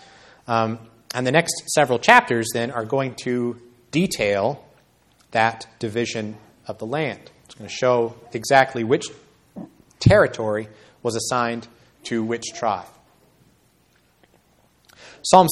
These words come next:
sixteen. It's a pretty familiar psalm. And in the middle of it, it contains a few very beautiful lines that I'm gonna read to you in a second. And these lines, um, have a nice ring to them. But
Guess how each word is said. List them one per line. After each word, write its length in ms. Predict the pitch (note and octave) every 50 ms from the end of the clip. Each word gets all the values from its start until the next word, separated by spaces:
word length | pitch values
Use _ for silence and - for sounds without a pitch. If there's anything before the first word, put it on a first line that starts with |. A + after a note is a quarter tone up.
| - -
sixteen. 680 | A2+ - - - - - - B2 A2+ G#2+ F2+ E2+ F2 - _ _ _ _ _ _ _ _ _ _ _ _ _ - - _
It's 100 | _ -
a 40 | -
pretty 240 | - - A#2 G#2+ -
familiar 360 | - A2+ G#2+ G#2 G#2 G#2+ G#2 F#2+
psalm. 480 | - - G2 F#2+ F#2+ F#2+ F#2+ G2 G2 - _ _ _ _ _ - - _ _ _ _ _ _ _ _ _ _ _ _ _ _ _ _ - - - _ _ -
And 400 | - A#2+ A#2 A#2 A#2 A2+ A2 - -
in 120 | - D3+ D#3
the 60 | C#3+
middle 240 | D3+ G3+ A#3 G3 D3+
of 120 | C3 A#2
it, 60 | A#2
it 100 | A#2+ B2+
contains 440 | - - C3+ B2+ - - E3 D#3+ C3
a 60 | A#2
few 500 | A2 - - - C#3+ C#3 C3+ B2+ A#2+ - - - - _ _ _ _ _ _ _ _ -
very 260 | D#3+ F3+ G3 F#3 D#3+
beautiful 560 | - - D3 D#3 D3+ D3 D3+ - B2 A#2 A2
lines 540 | G#2+ A2 A2 G#2+ G2 F2 E2 F2 G2 G2+ -
that 80 | -
I'm 60 | G#2+ G#2
gonna 140 | G2+ G2+
read 220 | G2+ A2+ A#2+ A#2 A2+
to 80 | -
you 60 | A2 G2+
in 60 | G2
a 40 | F#2+
second. 340 | - G#2 F#2+ - A2+ A2+ A2+ _ _ _ - - _ _ _ _ _ _ _ _ _ _ _ _ -
And 120 | D3 D#3+
these 180 | A#3 C#4+ C#4+ C#4+
lines, 480 | F3 D3+ C#3 B2+ C3 C#3 C#3+ C#3+ - - - - -
um, 220 | C3 C3 B2+ B2
have 200 | - - E3 D#3+
a 40 | C3+
nice 320 | C3 C#3+ E3 E3 - - -
ring 280 | A#2+ C#3 C3+ C3 A#2+
to 180 | G#2+ - G#2+ G2
them. 260 | G2 G#2+ C3+ E3+ E3+ - - _ _ _ _ _ - _ _ _ _ _ _ - - _ _ _ _ _ _ _ _ _ _ _ _ _ _ _ _ _ _ _ _ _ -
But 220 | F3+ F3+ F3+ -